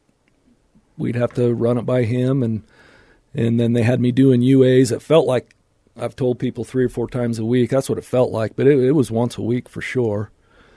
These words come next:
And there was a little place down the street from where I worked, and if my number came up, I just, it was seven days a week.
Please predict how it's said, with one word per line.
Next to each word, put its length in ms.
And 500
there 80
was 100
a 40
little 160
place 320
down 260
the 80
street 320
from 160
where 160
I 100
worked, 380
and 120
if 100
my 140
number 260
came 320
up, 220
I 100
just, 400
it 100
was 120
seven 300
days 220
a 60
week. 320